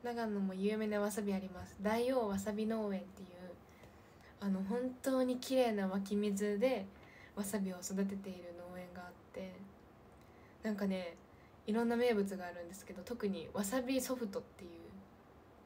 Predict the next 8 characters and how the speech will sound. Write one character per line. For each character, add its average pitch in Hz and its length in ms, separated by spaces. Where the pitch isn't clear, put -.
そ - 160
う。 - 20
な 208 60
ん 196 80
か、 196 140
わ 220 100
さ 240 180
び 202 320